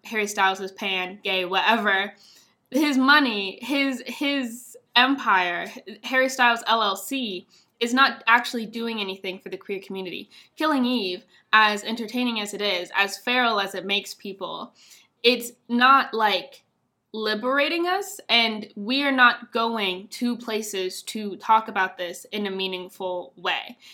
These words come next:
in a way that actually builds community relationships, and then those actual community relationships go on to build collectives and political queer spaces. So with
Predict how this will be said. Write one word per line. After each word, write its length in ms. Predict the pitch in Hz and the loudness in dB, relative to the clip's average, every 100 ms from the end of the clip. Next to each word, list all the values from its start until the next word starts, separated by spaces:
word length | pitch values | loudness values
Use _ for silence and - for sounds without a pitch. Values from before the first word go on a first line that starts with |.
| - | -6
in 100 | 220 | 0
a 60 | |
way 100 | 220 | 2
that 100 | 220 | 6
actually 300 | 196 208 220 | 4 2 -8
builds 280 | 208 202 202 | -4 -4 -4
community 440 | - 196 185 185 | -8 -6 -4 -4
relationships, 800 | 180 196 190 190 196 190 185 180 | -4 -4 -4 -6 -8 -10 -10 -10
and 160 | - 208 | -8 -6
then 220 | 196 190 | -6 -6
those 360 | 202 202 196 190 _ _ _ - | -4 -2 -2 -6 _ _ _ 4
actual 400 | 196 202 214 196 | 4 4 -8 -8
community 420 | 214 196 185 185 | -6 -4 -2 -2
relationships 680 | 185 180 180 190 - 190 - | -2 -6 -6 -10 -10 -10 -6
go 220 | 220 208 | -2 0
on 420 | 202 202 190 180 - _ _ | 4 4 2 -4 -12 _ _
to 460 | - 220 202 185 175 _ _ | -8 -4 0 -2 -4 _ _
build 480 | 190 180 170 240 | -2 0 -2 -12
collectives 840 | - 214 185 - - 180 170 - - | -8 -2 0 -2 -8 -8 -8 -14 -10
and 340 | 190 190 185 - | -4 -2 -4 -8
political 440 | 202 185 185 180 | -6 -6 -6 -10
queer 220 | 180 190 180 | -12 -12 -12
spaces. 640 | - 180 208 - - 247 - | -12 -12 -12 -14 -14 -14 -12
So 380 | - 254 220 | -2 0 0
with 340 | 214 240 254 | -2 0 0